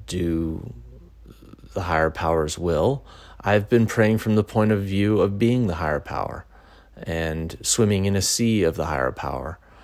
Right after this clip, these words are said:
and, uh, you know, in all the faces and all the places that,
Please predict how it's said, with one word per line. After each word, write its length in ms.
and, 580
uh, 500
you 160
know, 300
in 140
all 160
the 120
faces 520
and 120
all 120
the 80
places 600
that, 400